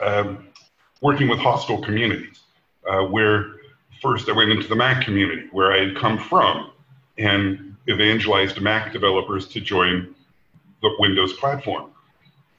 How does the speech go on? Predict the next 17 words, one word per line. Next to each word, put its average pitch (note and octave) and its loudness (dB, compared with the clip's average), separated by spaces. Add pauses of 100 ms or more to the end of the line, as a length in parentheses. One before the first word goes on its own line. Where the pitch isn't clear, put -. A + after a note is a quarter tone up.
(340)
which D3 0
of B2+ 2
course A#2 0
was G2+ -2
anathema C#3 2
to - -8
them. - -4
They G#2 2
had A#2+ 0
been A2 0
raised A#2+ 0
to G#2 -14
believe G#2 -2
that A2+ -8
Microsoft A2 0
was G#2+ -4
evil. D#3+ -4